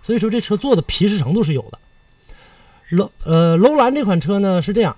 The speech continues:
就是说在现在目前来看吧，大家对它的这个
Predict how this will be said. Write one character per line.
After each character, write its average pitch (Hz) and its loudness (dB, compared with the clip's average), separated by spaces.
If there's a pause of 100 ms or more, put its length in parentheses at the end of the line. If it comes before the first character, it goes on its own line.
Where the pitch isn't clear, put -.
(140)
就 170 -12
是 165 -6
说 180 -4
在 170 -2
现 220 0
在 208 0
目 262 0
前 151 -4
来 123 -6
看 139 -4
吧， 87 -12 (420)
大 185 -4
家 180 0
对 208 -2
它 - -6
的 180 -2
这 165 0
个 101 -8